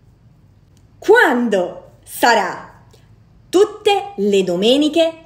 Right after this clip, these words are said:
di settembre, il tre, il dieci, il diciassette e il ventiquattro settembre, dalle diciotto alle venti,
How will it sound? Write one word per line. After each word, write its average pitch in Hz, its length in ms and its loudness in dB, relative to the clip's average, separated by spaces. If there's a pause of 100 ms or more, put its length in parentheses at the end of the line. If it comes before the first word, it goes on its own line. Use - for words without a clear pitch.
di 190 200 -6
settembre, 165 1160 -4 (400)
il 170 200 -12
tre, - 560 -2
il 175 200 -10
dieci, 302 580 0 (300)
il 190 140 -10
diciassette 269 920 -6
e 370 140 4
il 330 60 4
ventiquattro 254 640 -2
settembre, 98 840 -10 (340)
dalle 175 840 -2 (440)
diciotto 277 920 -2 (300)
alle 339 300 2
venti, 175 680 -8